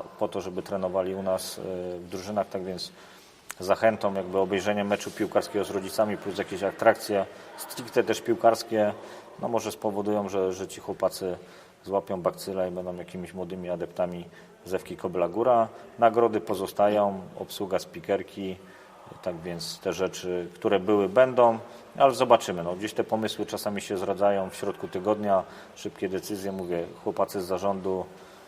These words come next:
e, rewelacja, dobrze się współpracuje, każdy gdzieś tam jest za coś odpowiedzialny, jesteśmy praktycznie cały czas na telefonach,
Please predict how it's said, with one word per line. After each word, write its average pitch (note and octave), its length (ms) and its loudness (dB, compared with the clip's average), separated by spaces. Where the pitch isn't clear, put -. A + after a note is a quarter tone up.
e, - 20 -4
rewelacja, G2 720 4
dobrze F2+ 300 -4
się F2+ 140 -8
współpracuje, F#2 640 -4
każdy F#2 300 -2
gdzieś F2 220 -6
tam F#2 200 -6
jest F2 160 -6
za F#2 100 -8
coś F2+ 200 -6
odpowiedzialny, F2+ 760 0
jesteśmy F2+ 400 -6
praktycznie - 460 -8
cały G2+ 220 2
czas G2 200 -4
na F#2+ 120 -2
telefonach, G2 640 -2